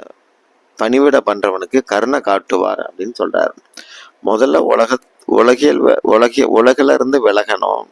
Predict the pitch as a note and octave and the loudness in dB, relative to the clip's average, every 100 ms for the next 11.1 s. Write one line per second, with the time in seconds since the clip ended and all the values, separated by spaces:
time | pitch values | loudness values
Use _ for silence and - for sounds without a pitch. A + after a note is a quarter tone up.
0 | _ _ - - _ - - A2 B2+ - | _ _ -20 -20 _ -6 -2 0 0 0
1 | C#3+ B2 - C3+ G2+ G#2+ G#2+ A#2 A2 G2 | 0 -2 -2 -2 0 0 0 0 -2 -2
2 | - F#2 F2+ G2+ B2 - _ - - _ | -2 -2 -2 -2 -4 -10 _ -20 -20 _
3 | _ _ _ - - G#2+ A#2+ C#3 D3+ D#3 | _ _ _ -10 -2 2 2 2 2 0
4 | D#3 A#2+ C3 A#2+ A2 G#2+ C3 - G2+ G2+ | 0 2 4 4 2 -2 -4 -2 0 2
5 | G#2+ C3 - _ _ _ - G2+ A#2 B2 | 2 0 -8 _ _ _ -6 -2 -2 -2
6 | B2 G#2 A2 C3 C3+ C3 B2 G#2 G2 C3 | -2 2 2 2 2 2 0 -2 -2 -2
7 | A2+ G2 - G#2 F#2+ G2 - - - _ | 0 -2 -2 0 2 0 -6 -20 -20 _
8 | - G#2+ B2 C#3 C#3 B2+ A#2+ G#2 F#2+ F#2+ | -4 0 2 2 2 2 -2 -4 -4 -4
9 | A#2+ G#2 F#2 F#2+ - - - _ _ _ | -2 -2 -2 -4 -4 -6 -6 _ _ _
10 | - A2+ - D3+ B2 G#2 G2+ C3 B2 G2+ | -4 -2 2 2 2 0 -2 -2 -2 -2
11 | G2 | -2